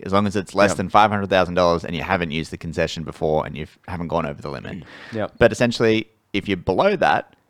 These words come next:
Speaker 1: you can still use the gain, get the same concession, you've just gotta put the money into your super fund.
Speaker 2: Yeah.
Speaker 1: At which point you can access when you retire.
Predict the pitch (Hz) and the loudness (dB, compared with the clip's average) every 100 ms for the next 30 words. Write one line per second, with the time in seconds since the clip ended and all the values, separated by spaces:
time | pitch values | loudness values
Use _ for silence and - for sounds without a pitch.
0 | _ - 185 143 214 220 135 107 104 82 | _ -10 -6 -2 4 6 6 2 2 2
1 | 85 143 - - 180 160 160 131 120 139 | 2 -6 -10 0 0 2 -2 -2 0 0
2 | - 95 104 123 131 135 147 143 151 - | 2 -2 -2 -4 -4 -2 -2 -2 -4 -4
3 | 123 101 92 92 - 95 - 95 92 160 | -2 0 0 -4 -4 -6 -6 -8 -4 -4
4 | 120 - - - 104 87 _ _ - 92 | -4 -6 -10 -6 -4 -4 _ _ -2 0
5 | 104 - 101 - 101 - 85 82 90 82 | 0 -2 -4 -2 -6 -4 -6 -4 -6 -4
6 | 87 85 82 73 - - - | -4 -4 -4 -6 -8 -10 -12